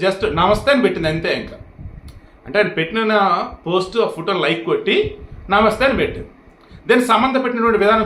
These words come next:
చూసిన వాళ్ళు ఏంటి, "నమస్తే, రెడీగా ఉండు, మమ్మల్ని ఇబ్బంది పెట్టావు కదా, నెక్స్ట్ నీ వంతే" అన్నట్టుగా పెట్టిందా అని కొంతమంది.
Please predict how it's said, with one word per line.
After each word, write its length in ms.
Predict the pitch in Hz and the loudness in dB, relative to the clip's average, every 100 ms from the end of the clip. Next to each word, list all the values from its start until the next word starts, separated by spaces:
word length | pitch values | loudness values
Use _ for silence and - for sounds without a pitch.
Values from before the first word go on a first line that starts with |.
| 214 | -2
చూసిన 160 | 208 | -2
వాళ్ళు 140 | 208 190 | 0 0
ఏంటి, 480 | 190 185 185 185 175 - - - 131 | 0 0 -2 -4 -8 -18 -18 -10 -4
"నమస్తే, 360 | 160 196 226 220 196 139 - - - _ _ - - - | 0 2 4 6 4 2 -6 -18 -20 _ _ -20 -12 -2
రెడీగా 380 | 156 196 226 240 | 2 4 6 6
ఉండు, 580 | 214 220 220 - - - - _ | 6 6 6 4 -2 -14 -20 _
మమ్మల్ని 300 | 139 175 170 | -4 -2 -2
ఇబ్బంది 240 | 160 226 233 | 0 0 4
పెట్టావు 340 | 226 220 233 | 4 4 4
కదా, 360 | 226 220 160 - | 4 4 2 0
నెక్స్ట్ 260 | 135 202 202 | -4 -4 0
నీ 100 | 214 | 2
వంతే" 540 | 220 214 214 165 - | 2 4 2 2 -2
అన్నట్టుగా 360 | 147 180 190 185 | -2 0 0 -2
పెట్టిందా 500 | 175 160 170 160 165 | -4 -4 -2 0 2
అని 260 | 190 156 160 | 2 2 -4
కొంతమంది. 800 | 135 127 143 143 139 143 139 | -6 -6 -6 -6 -6 -6 -8